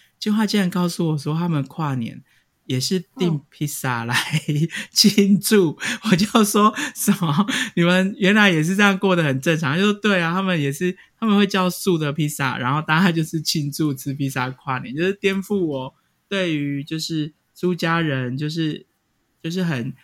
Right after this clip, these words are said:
Speaker 1: 简便，然后清静的那个印象。
Speaker 2: 说不定他们觉得他们吃披萨也很简便啊。
Speaker 1: <laughs> 有可能。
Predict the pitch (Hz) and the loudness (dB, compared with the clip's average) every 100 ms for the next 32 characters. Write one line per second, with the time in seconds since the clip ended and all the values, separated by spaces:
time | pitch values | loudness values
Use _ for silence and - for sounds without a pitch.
0 | _ _ - 120 120 - 175 165 147 127 | _ _ -6 -4 -6 0 0 2 0 -2
1 | 120 143 151 - 151 147 147 143 135 131 | -2 -2 -2 -4 -4 -4 -4 -4 -4 -4
2 | 139 131 123 151 - _ _ _ _ 165 | -6 -6 -10 -12 -16 _ _ _ _ -4
3 | 131 117 - 127 104 101 _ _ _ _ | -4 -4 -4 -4 -4 -10 _ _ _ _
4 | _ _ _ _ _ _ _ - 349 403 | _ _ _ _ _ _ _ -12 -8 -4
5 | 370 330 370 226 220 196 214 294 262 240 | -4 -2 -4 -4 -2 -2 0 -2 -4 -8
6 | 233 214 247 247 185 175 202 190 202 - | -10 -8 -8 -4 -4 -4 -6 -6 -8 -10
7 | 208 202 170 151 156 - _ _ _ - | -6 -4 -4 -4 -6 -10 _ _ _ -2
8 | 214 185 185 175 196 240 160 139 | 0 2 2 2 2 2 2 0